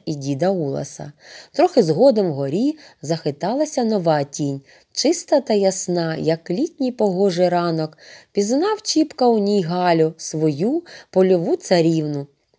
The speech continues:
Простягає до неї руки, тінь захиталась, ясне лице потемніло, на очах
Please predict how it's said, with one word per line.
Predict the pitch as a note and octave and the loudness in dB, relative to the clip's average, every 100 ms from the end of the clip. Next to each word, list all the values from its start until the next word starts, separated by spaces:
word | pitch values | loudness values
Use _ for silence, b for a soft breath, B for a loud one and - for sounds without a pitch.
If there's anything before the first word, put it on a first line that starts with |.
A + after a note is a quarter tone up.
| - | -14
Простягає | - A3 - C#4+ E4 E4 | -8 -6 0 0 4 4
до | A3+ B3 | 4 4
неї | B3+ B3+ A#3 | 2 2 4
руки, | A3+ A3+ G#3+ E3 D#3 B B _ | 6 4 2 -4 -4 B B _
тінь | - E4 E4+ | 0 2 4
захиталась, | G3 G3 F#3+ - F3+ E3+ D#3+ D#3+ - | 4 2 -2 0 -2 0 -2 -4 -10
ясне | D#3 A3 B3 G3+ E3+ | -2 -2 -2 -2 0
лице | E3 E3 C#4 | 0 0 -2
потемніло, | C#4 E3 F3+ F3 F3 F3 D#3+ D3 B B B | -2 -4 -2 0 0 0 0 -2 B B B
на | E3 D#3 | 0 0
очах | D3 D3 F#3 B3 D4 | 0 -2 0 2 0